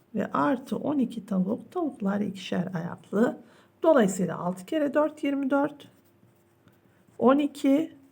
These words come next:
ve tekrar yirmi dört olacaktır. Toplamını soruyor bana sevgili arkadaşım. Kırk sekiz, on iki daha altmış tane ayak vardır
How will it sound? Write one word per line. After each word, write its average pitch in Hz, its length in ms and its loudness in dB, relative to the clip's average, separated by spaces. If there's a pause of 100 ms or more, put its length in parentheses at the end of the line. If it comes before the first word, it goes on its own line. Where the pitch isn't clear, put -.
(140)
ve 285 120 0
tekrar 247 420 -2
yirmi 214 360 4
dört 220 280 2
olacaktır. 202 960 0 (420)
Toplamını 320 640 4
soruyor 269 420 2
bana 247 220 2
sevgili 233 420 0
arkadaşım. 226 600 -2 (100)
Kırk - 240 -10
sekiz, 220 300 0
on 190 120 0
iki 185 220 -4
daha 196 480 0 (400)
altmış - 580 -2
tane 180 460 -4
ayak 220 460 0
vardır 240 640 4